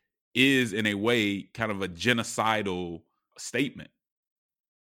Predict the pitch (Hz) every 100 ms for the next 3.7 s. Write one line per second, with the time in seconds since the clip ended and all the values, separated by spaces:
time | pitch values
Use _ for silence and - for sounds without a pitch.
0 | _ 95 95 101 107 92 92 101 95 95
1 | 87 95 101 92 95 101 98 95 85 101
2 | 90 95 95 - - 110 80 - - -
3 | _ _ - 82 90 123